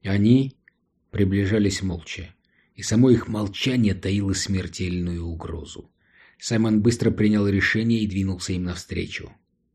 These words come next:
Прыгнув вправо, он схватил ближайшего к стене человека за голень и бросил его на пол.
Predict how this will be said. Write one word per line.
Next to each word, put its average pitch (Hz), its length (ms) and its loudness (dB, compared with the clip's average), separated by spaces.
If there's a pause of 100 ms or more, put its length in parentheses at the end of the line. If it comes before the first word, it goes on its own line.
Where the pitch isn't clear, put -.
(200)
Прыгнув 120 520 2
вправо, 123 440 -2
он 104 180 0
схватил 104 520 -2
ближайшего 107 640 0
к 101 80 -10
стене 107 360 -4
человека 104 680 -2
за 95 420 -6
голень 95 800 0 (340)
и 110 120 0
бросил 110 560 0
его 98 220 0
на 87 220 -4
пол. 82 300 -16